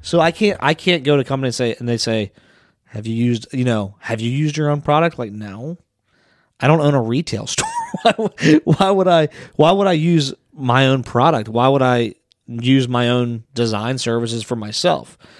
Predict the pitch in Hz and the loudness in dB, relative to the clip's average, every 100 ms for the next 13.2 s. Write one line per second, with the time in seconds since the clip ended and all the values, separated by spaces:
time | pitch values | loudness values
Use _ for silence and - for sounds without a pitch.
0 | _ _ 127 120 110 - 120 113 117 110 | _ _ 2 2 0 -4 -4 -4 -8 -6
1 | 120 113 107 101 101 127 160 127 123 - | -4 -4 -6 -8 -4 -2 -2 -2 -8 -12
2 | - 110 143 139 113 - _ _ _ _ | -8 -2 -2 -2 -6 -8 _ _ _ _
3 | 107 - 127 139 139 127 123 104 - 127 | -8 -6 0 2 2 0 -4 -4 -6 -8
4 | 107 98 123 117 104 - - - _ - | -6 -4 -2 -2 -4 -12 -20 -20 _ 0
5 | 160 160 147 143 110 101 _ _ - 185 | 4 4 4 2 0 -6 _ _ 0 0
6 | - 139 131 - 143 151 156 - _ _ | 4 4 4 2 -2 -2 -2 -8 _ _
7 | _ 120 117 104 101 101 - _ _ 123 | _ -4 -2 -4 -6 -12 -18 _ _ -6
8 | 120 127 120 127 135 113 - - - _ | -4 -2 -2 -2 -2 -2 -2 -4 -6 _
9 | - 127 147 127 160 147 120 123 120 - | -6 -2 -2 0 0 2 2 0 -2 -8
10 | - 117 110 135 165 190 - _ _ _ | -6 -2 0 0 -2 -4 -8 _ _ _
11 | - _ _ - 104 - 127 139 - - | -20 _ _ -4 -2 2 2 0 -2 0
12 | 170 175 165 _ _ _ _ _ 123 113 | 2 2 0 _ _ _ _ _ -2 -2
13 | 101 101 | -4 -8